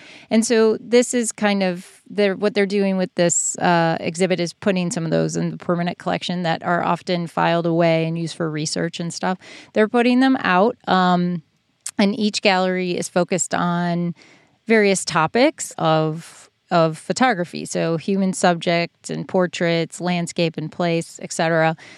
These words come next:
staged and constructed images, which are also very cool.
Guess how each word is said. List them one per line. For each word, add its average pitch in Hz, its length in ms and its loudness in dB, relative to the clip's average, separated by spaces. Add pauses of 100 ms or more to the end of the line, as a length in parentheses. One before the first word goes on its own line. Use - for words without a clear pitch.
(100)
staged 214 640 2
and 175 160 -4
constructed 175 880 -4
images, 170 640 -4
which 156 320 -6
are 165 160 -4
also 165 420 -4
very 165 260 -8
cool. 160 280 -4